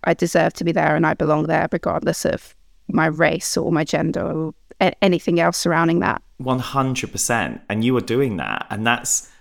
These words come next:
Speaker 2: what's so empowering about you. And I think as well that there's so many aspects of sport that are being propelled forward, and particularly
Speaker 1: Hmm.
Speaker 2: in relation to women in sport, we've still got so much work to do, but there is work being done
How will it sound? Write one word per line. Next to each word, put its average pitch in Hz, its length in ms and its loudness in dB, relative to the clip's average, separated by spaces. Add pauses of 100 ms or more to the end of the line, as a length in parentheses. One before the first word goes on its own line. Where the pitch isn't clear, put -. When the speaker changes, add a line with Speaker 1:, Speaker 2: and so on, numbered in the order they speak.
(100)
Speaker 2:
what's 113 220 -4
so 110 360 2
empowering 107 480 -4
about 92 240 -4
you. 95 180 -4
And 92 100 -6
I 98 80 -4
think 120 240 -8
as 110 140 -4
well 107 220 2
that 87 240 -6 (260)
there's 107 220 2
so 135 280 4
many 113 720 -2
aspects - 440 0
of - 60 -2
sport 85 600 -2
that 98 200 2
are 82 60 -6
being 101 200 -4
propelled 92 400 0
forward, 87 540 -2 (120)
and 92 440 0 (360)
particularly 101 800 2
Speaker 1:
Hmm. 95 80 -4
Speaker 2:
in 98 420 -2 (100)
relation 98 440 -2
to 92 160 -6
women 120 300 0
in 92 100 -4
sport, 80 580 -2
we've 107 160 -6
still - 260 -4
got - 220 -2
so - 640 0
much 160 240 -2
work 127 180 0
to - 100 -8
do, 104 180 -2
but - 180 -4
there 95 240 0
is 95 220 -4
work 101 340 2
being 95 360 -2
done 87 420 -2